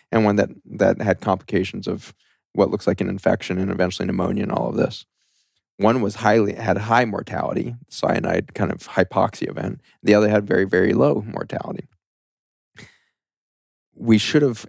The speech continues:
asked some deeper questions as scientists and physicians to that story. But when we look back over time, we love to kind of blame the microbiome for the problem. Spanish flu got mentioned so many times in the pandemic. Like, well, this is, you know,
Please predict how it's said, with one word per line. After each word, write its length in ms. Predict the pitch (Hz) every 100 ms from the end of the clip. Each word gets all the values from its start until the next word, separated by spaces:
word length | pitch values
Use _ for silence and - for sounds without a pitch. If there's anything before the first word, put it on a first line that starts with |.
| -
asked 260 | 107 107
some 160 | - 95
deeper 240 | 92 -
questions 440 | 92 98 95 90 95
as 100 | 82
scientists 440 | 98 101 - 90
and 80 | -
physicians 460 | - 92 90 - -
to 120 | -
that 240 | - -
story. 360 | - 95 - - _ _ _ _ _ - _ _ _ _
But 160 | 101 92
when 140 | 107
we 100 | 107
look 280 | 104 123 -
back 340 | - 113 123 -
over 200 | 101 95
time, 680 | - 151 143 90 92 107 - _ _ _ _ _
we 220 | - 110 107
love 360 | 113 120 139
to 200 | - 110 113
kind 240 | 123 101
of 100 | 95
blame 340 | 104 104 110
the 60 | 104
microbiome 760 | 98 101 98 95 98 101 98 104
for 120 | -
the 80 | 95
problem. 520 | 98 98 95 85 -
Spanish 460 | - - 127 127
flu 200 | - 110
got 180 | 107 98
mentioned 480 | 98 104 - 101 - _
so 300 | - - 107
many 180 | 120 113
times 420 | - 98 95 95
in 60 | -
the 60 |
pandemic. 540 | - - - - - -
Like, 180 | -
well, 140 | - - 311 277 _ - _ -
this 180 | 101
is, 240 | 95 95 -
you 120 | 85
know, 300 | 92 - -